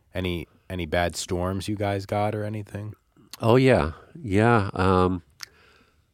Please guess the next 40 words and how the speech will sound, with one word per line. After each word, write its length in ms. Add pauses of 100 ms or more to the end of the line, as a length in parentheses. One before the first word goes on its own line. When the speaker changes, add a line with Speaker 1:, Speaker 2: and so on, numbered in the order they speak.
(100)
Speaker 2:
one 220
thing 220
is, 180
though, 220
the 180
ship, 380
once 300
the 80
ship 240
gets 220
to 120
a 60
port, 380 (180)
they 160
stay 400
there 420
for 160
<coughs> 120
three 160
months, 460 (380)
and 160
the 40
ship 260
doesn't 320
move, 280
and 140
they 120
do 180
cataract 500
surgery 320
on 100
the 80
ship, 300
so 140
there's 200
no 180
movement, 520
there's 220
no 140
seasickness. 760